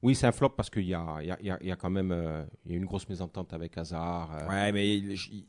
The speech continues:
Speaker 2: là, il faut tout changer, là.
Speaker 1: fin de carrière.
Speaker 2: Je pensais un peu quand, euh, avant que Deschamps, il arrive, hein, quand c'était Domenech, tu te rappelles,
Speaker 1: Ouais,
Speaker 2: à l'équipe
Speaker 1: ouais,
Speaker 2: de
Speaker 1: ouais.
Speaker 2: France.
Speaker 1: Mais après, il faut pas hésiter à,
Speaker 2: Non.
Speaker 1: ce que, ce que fait Deschamps,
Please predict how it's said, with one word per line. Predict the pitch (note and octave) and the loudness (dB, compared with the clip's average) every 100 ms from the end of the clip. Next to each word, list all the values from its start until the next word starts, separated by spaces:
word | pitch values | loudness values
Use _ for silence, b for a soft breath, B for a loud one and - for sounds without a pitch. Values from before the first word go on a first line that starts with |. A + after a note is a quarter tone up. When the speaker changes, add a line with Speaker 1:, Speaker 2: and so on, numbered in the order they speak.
| - | -2
Speaker 2:
là, | A2+ | 2
il | A#2 | 2
faut | G#2+ | 4
tout | A#2 | 4
changer, | G2+ A#2 A#2+ | 4 4 4
là. | G2+ | 2
Speaker 1:
fin | - G#2 | 2 -2
de | |
carrière. | - B2+ E3+ | -2 -4 0
Speaker 2:
Je | |
pensais | - - C3 | 2 6 8
un | |
peu | A2 C3 | 12 12
quand, | A#2 A#2 | 12 10
euh, | A#2 A2+ A2 G#2+ G#2+ | 12 12 12 12 10
avant | G#2+ A#2 | 8 4
que | A2+ | 4
Deschamps, | A2 G2 G#2+ | 4 4 4
il | A2 | 4
arrive, | B2+ G2+ | 4 2
hein, | G2+ | 0
quand | F#2+ | -6
c'était | - G2 | -10 -4
Domenech, | G#2 G#2+ G2 | -2 0 -2
tu | - | -6
te | F#2 | -6
rappelles, | - - | 0 2
Speaker 1:
Ouais, | |
Speaker 2:
à | F#3+ | 2
l'équipe | F#3+ | 2
Speaker 1:
ouais, | |
Speaker 2:
de | F3+ | 0
Speaker 1:
ouais. | |
Speaker 2:
France. | E3+ G2 | 0 -2
Speaker 1:
Mais | G2+ F#2+ | 0 0
après, | F#2+ - | 0 -2
il | B2+ | -2
faut | A#2 | 0
pas | A#2 | 4
hésiter | G#2+ G#2 - A#2+ | 4 2 0 0
à, | G#2+ - | 0 2
Speaker 2:
Non. | G#2+ | 4
Speaker 1:
ce | C#3+ | 4
que, | C3 | 2
ce | - | 0
que | C#3 | 2
fait | D3 | 2
Deschamps, | C3+ A#2+ E3 G#3 | 2 2 0 -2